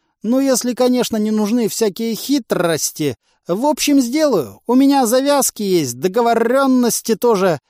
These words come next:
Я колокол хотел сделать, чтобы веселее в городе было, но все не до того. Пушка тоже хорошо». «Сколько тебе времени надо, чтобы пару десятков отлить?» спросил я.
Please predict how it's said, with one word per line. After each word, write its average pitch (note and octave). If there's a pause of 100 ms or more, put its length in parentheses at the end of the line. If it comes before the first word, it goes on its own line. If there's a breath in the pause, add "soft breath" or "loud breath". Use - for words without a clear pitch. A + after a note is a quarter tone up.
(120)
Я G#3
колокол C4
хотел F#3
сделать, D3
чтобы G#3+
веселее C4
в D#3+
городе G3+
было, F3+
но F3
все D#4+
не D4
до A#3+
того. B3 (220)
Пушка A#3 (100)
тоже C4+
хорошо». F#3 (920)
«Сколько A3+
тебе G#3
времени A3
надо, G3+
чтобы F3+
пару G3
десятков F#3+
отлить?» C#3
спросил B2+
я. F#2+